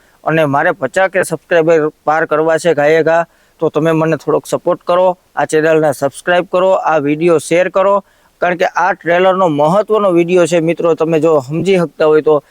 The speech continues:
તો તમે આ વીડિયો કોઈને શેર કરશો ને તો એને પણ ઉપયોગી લાગશે, સમજા જેવો વીડિયો છે. અને ખેતી માટે કાંઈક નવું લઈ આવવું, કાંઈક સારું લઈ આવવું, એવો મારો કાયમ માટે મારી મહેનત રહેશે તમને સારું પહોંચાડવાની.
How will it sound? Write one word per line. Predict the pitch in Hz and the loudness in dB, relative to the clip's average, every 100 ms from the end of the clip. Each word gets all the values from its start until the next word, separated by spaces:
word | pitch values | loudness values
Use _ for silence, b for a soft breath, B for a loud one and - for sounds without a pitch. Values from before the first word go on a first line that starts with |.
| b b | b b
તો | 156 143 | 0 0
તમે | 156 160 | 0 2
આ | 156 | 2
વીડિયો | 160 165 170 | 2 2 2
કોઈને | 160 165 | 2 0
શેર | 139 170 170 | 0 0 0
કરશો | 175 165 - | 0 -4 -4
ને | 185 | -2
તો | 180 | 0
એને | 139 156 202 | 0 0 0
પણ | 233 202 | 0 0
ઉપયોગી | 175 180 175 165 | 0 0 0 2
લાગશે, | 156 156 - 165 | 2 0 0 0
સમજા | 147 151 165 185 | 0 -2 0 0
જેવો | 175 175 156 | 2 2 2
વીડિયો | 156 160 185 | 2 2 2
છે. | 151 151 131 b b - | 2 0 -2 b b -6
અને | 147 | -6
ખેતી | 127 - 185 220 | -4 -6 -4 0
માટે | 196 180 170 | 0 0 -2
કાંઈક | - 185 202 | -2 -4 -2
નવું | 175 170 165 156 | -2 2 2 4
લઈ | 151 | 4
આવવું, | 156 151 | 2 0
કાંઈક | 151 151 | -2 -4
સારું | - 151 175 185 | -2 -2 0 2
લઈ | 147 | 2
આવવું, | 147 135 - b b - | 2 0 -6 b b -2
એવો | 147 139 | 0 0
મારો | 139 147 | 0 0
કાયમ | 135 147 165 156 | 0 0 0 0
માટે | 147 151 | -2 -2
મારી | 139 143 143 | -2 0 0
મહેનત | 139 147 165 170 | 0 -2 -2 -2
રહેશે | 175 196 | -2 -2
તમને | 165 160 160 | -2 -2 -2
સારું | 131 147 151 147 | -2 -2 -2 0
પહોંચાડવાની. | 151 160 160 170 180 196 | -2 0 0 0 0 -2